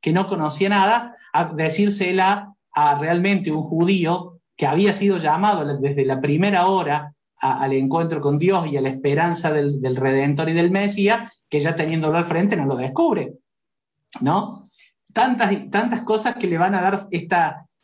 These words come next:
esta riqueza de los textos. Así que, si tengo que decir algo, más que nada, creo, eh, elijo decir esto, Ana María,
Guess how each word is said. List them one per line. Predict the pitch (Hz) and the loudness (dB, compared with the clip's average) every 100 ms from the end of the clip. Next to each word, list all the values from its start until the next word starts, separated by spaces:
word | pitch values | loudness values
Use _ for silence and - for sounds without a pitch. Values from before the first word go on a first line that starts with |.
| _ | _
esta | - 170 185 | -6 -2 -2
riqueza | 170 180 247 135 143 139 | -2 -4 -2 -2 -2 -2
de | 135 | -2
los | 131 | -2
textos. | 123 107 - - - | -8 -8 -12 -18 -12
Así | 135 156 | -6 -4
que, | 160 165 165 - _ | -2 -2 -6 -16 _
si | - 165 | -6 0
tengo | 208 208 | 2 2
que | 190 | 2
decir | 165 202 202 | 0 0 2
algo, | 220 220 | 2 0
más | 202 185 | 0 -2
que | 185 | -2
nada, | 190 208 208 | -2 0 -2
creo, | 180 180 185 | -2 -4 -4
eh, | - 135 | -6 -2
elijo | 139 143 175 180 | 0 0 0 -2
decir | 151 143 190 | -2 0 0
esto, | 185 185 | -2 -4
Ana | 143 135 | -4 0
María, | 135 160 175 196 202 | 0 0 0 0 -4